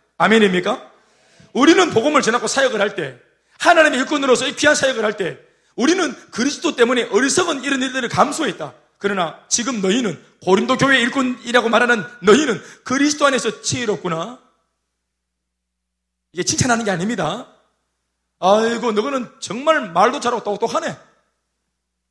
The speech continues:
그리고 우리는 약하나, 복음 전하기 위해서 약하나, 너희는 아주 강하네.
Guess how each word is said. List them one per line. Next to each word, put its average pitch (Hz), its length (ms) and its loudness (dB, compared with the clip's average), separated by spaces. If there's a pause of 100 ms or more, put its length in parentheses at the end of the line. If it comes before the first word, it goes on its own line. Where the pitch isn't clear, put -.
(1000)
그리고 262 240 2
우리는 277 360 4 (560)
약하나, - 640 -2 (120)
복음 277 280 2
전하기 240 340 2
위해서 208 320 -2
약하나, 190 580 0 (320)
너희는 247 560 0 (200)
아주 285 240 -8
강하네. 247 420 0